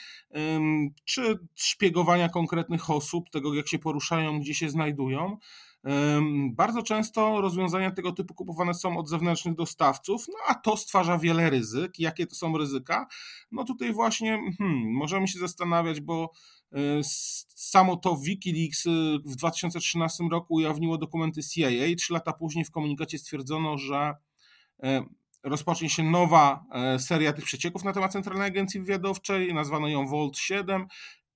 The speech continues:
i określono największą w historii publikacją poufnych dokumentów rządowej agencji.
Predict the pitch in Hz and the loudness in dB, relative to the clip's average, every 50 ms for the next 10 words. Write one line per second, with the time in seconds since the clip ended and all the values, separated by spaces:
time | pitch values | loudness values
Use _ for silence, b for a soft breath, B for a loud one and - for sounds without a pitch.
0 | _ _ - 214 214 214 - _ _ - 185 185 - - 185 175 - - 190 190 | _ _ -2 0 0 -2 -4 _ _ -4 -4 -2 -2 -2 0 0 0 0 2 2
1 | 196 196 190 190 190 180 - 151 151 156 156 160 165 185 190 180 196 175 175 - | 2 4 4 2 2 2 -2 0 0 2 2 2 0 0 0 0 -2 -4 -4 -6
2 | 170 - - 180 170 170 175 160 156 165 160 - 165 160 - - 170 160 156 156 | -10 -4 -2 0 -2 -2 -2 -4 -8 -6 0 0 0 0 0 -2 -2 -2 -2 0
3 | 165 165 160 - - 170 160 151 156 - 165 160 156 147 151 147 135 147 143 139 | 0 -2 -2 0 -2 -2 -2 -2 -4 -2 -2 -2 -2 -2 -2 -4 -4 -2 -2 -2
4 | 147 139 143 139 127 127 131 135 120 113 110 - - 165 175 202 | -2 -2 -2 -2 -2 -2 -2 -4 -4 -4 -6 -6 -6 -6 -6 -6